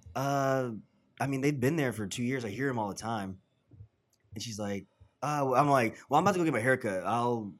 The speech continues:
I can help you later or whatever." So later on, the next day, next day I see her, me and, me and Johnny, shout out to Johnny, my roommate.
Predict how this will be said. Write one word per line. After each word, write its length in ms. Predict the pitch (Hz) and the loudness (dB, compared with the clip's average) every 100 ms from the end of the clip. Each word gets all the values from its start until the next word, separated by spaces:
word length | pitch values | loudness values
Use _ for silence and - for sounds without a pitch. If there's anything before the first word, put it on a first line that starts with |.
| _ - | _ -8
I 60 | |
can 100 | 107 | -6
help 160 | 120 113 | -4 -4
you 60 | 98 | -4
later 240 | 104 95 | -4 -4
or 20 | |
whatever." 380 | 87 87 87 87 _ _ _ _ _ _ _ _ _ | -6 -6 -8 -12 _ _ _ _ _ _ _ _ _
So 560 | - 120 117 110 107 - | -4 0 0 -2 -4 -6
later 300 | 120 147 143 | 0 2 4
on, 80 | 113 | 2
the 80 | 131 | 2
next 240 | 151 131 | 2 2
day, 360 | 117 104 90 - - | 0 0 -2 -10 -6
next 240 | 113 127 | -4 -2
day 100 | 127 | -4
I 20 | |
see 200 | 110 117 | -4 -6
her, 80 | 104 | -4
me 160 | 110 113 | -4 -4
and, 200 | 107 98 | -6 -6
me 120 | 113 | -8
and 100 | 101 | -6
Johnny, 260 | 110 104 95 | -6 -8 -8
shout 180 | 123 | -8
out 40 | 113 | -10
to 40 | |
Johnny, 240 | 95 101 95 | -6 -6 -6
my 80 | 92 | -6
roommate. 340 | 98 95 82 | -8 -8 -12